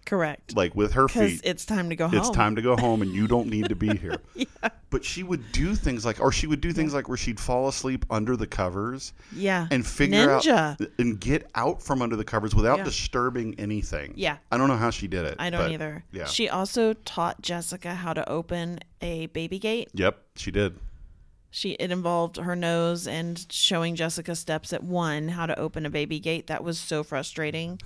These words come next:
Speaker 2: <laughs>
Speaker 1: I could not get a break. I come around the corner
Speaker 2: <laughs>
Speaker 1: and s-,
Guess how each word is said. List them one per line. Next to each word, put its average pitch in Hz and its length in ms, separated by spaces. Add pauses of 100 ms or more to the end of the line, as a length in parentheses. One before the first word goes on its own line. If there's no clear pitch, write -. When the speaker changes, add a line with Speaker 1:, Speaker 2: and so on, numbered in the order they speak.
(120)
Speaker 2:
<laughs> - 140 (720)
Speaker 1:
I 320 60
could - 280
not 208 300
get 202 140
a 185 60
break. 196 360
I 190 120
come 247 180
around 247 200
the 247 80
corner 233 520
Speaker 2:
<laughs> - 80
Speaker 1:
and 190 320 (420)
s-, - 300